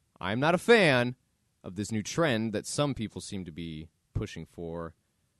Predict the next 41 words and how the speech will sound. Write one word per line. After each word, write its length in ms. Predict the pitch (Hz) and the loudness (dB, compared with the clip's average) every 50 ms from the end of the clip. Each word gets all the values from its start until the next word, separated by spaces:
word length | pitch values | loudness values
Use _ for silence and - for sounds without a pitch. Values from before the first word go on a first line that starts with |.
| _ _ _ _ - | _ _ _ _ -20
of 160 | - - _ | -20 -20 _
keeping 380 | - - 160 147 165 156 151 139 | -10 -8 -8 -6 -4 -4 -4 -2
the 80 | 127 | -2
music 580 | 117 113 110 110 113 107 92 110 110 - - - _ _ _ _ _ _ _ _ _ _ _ _ | -2 -2 -2 -2 -2 -2 -2 -4 -6 -6 -10 -20 _ _ _ _ _ _ _ _ _ _ _ _
unnoticeable, 800 | - 135 131 123 120 110 101 87 85 - - 69 65 64 - - _ - - | -6 -4 -4 -2 -2 -2 -2 -4 -6 -8 -12 -12 -12 -14 -14 -14 _ -20 -20
if 80 | 127 _ | -20 _
that's 180 | - 71 - | -16 -14 -14
a 60 | - - | -14 -16
word. 280 | - 53 52 - - - _ _ _ _ _ - | -16 -16 -18 -20 -20 -20 _ _ _ _ _ -18
Let's, 120 | 123 - | -16 -12
let's 240 | - 175 - 135 - | -12 -12 -12 -12 -12
keep 160 | - - 190 | -8 -8 -6
it 60 | 180 139 | -4 -4
behind 400 | 120 87 92 104 98 95 92 78 | -4 -6 -6 -6 -6 -6 -4 -6
the 80 | 76 | -6
scenes. 300 | - - - 64 80 78 | -8 -8 -10 -10 -10 -10
Let's 160 | 90 92 - | -10 -10 -10
not 120 | - 76 76 | -10 -12 -10
make 200 | 78 78 - - | -12 -12 -12 -14
it 80 | - - | -14 -14
important. 480 | - 73 - - 73 - - - - - _ - | -14 -14 -14 -14 -14 -14 -14 -16 -20 -20 _ -2
No! 480 | - 120 180 226 208 147 139 139 143 - _ _ _ _ _ _ _ _ _ _ _ - | 6 10 12 12 12 12 12 10 8 4 _ _ _ _ _ _ _ _ _ _ _ -14
As 120 | 76 - | -12 -8
someone 280 | - - 101 104 104 98 | -4 -2 0 0 0 0
who 80 | 98 | 2
loves 200 | 98 95 90 85 | 2 2 2 0
his 160 | 90 92 85 92 | 0 -4 -2 0
music 400 | 123 127 95 90 87 85 _ - - | 0 0 0 0 -4 -4 _ -12 -14
and 280 | - 90 90 82 85 - _ | -12 -12 -10 -12 -12 -16 _
uses 440 | - 92 90 95 107 104 92 85 82 | -16 -12 -8 -6 -6 -6 -6 -6 -6
it 140 | 87 87 - _ _ _ _ _ _ - | -6 -6 -6 _ _ _ _ _ _ -6
every 400 | 90 90 82 78 82 85 85 80 | -6 -6 -6 -6 -6 -6 -4 -2
day, 360 | 90 95 92 85 78 80 87 - _ _ _ _ _ _ _ _ _ _ _ _ | -2 -2 -2 -2 -2 -4 -6 -10 _ _ _ _ _ _ _ _ _ _ _ _
and 120 | - 82 82 | -16 -12 -10
I 60 | 82 | -10
listen 220 | 80 82 - 104 | -10 -10 -8 -6
to 60 | 92 | -4
all 100 | 90 95 | -4 -4
sorts 260 | 101 - 110 95 - - | -4 -4 -6 -8 -10 -10
of 60 | 76 | -14
music, 340 | 69 67 71 85 87 _ | -16 -14 -14 -16 -16 _